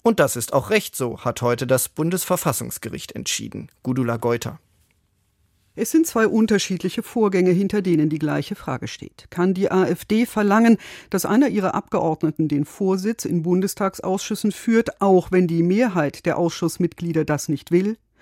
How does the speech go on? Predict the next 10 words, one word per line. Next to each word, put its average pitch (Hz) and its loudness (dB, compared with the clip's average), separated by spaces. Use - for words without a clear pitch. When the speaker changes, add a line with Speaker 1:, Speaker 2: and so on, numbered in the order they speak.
Speaker 2:
Die 214 2
Antwort 285 2
der 180 2
Richter 196 -2
am 170 0
Bundesverfassungsgericht 170 -2
fiel 165 -2
heute 151 -2
einstimmig 175 2
aus. 160 -2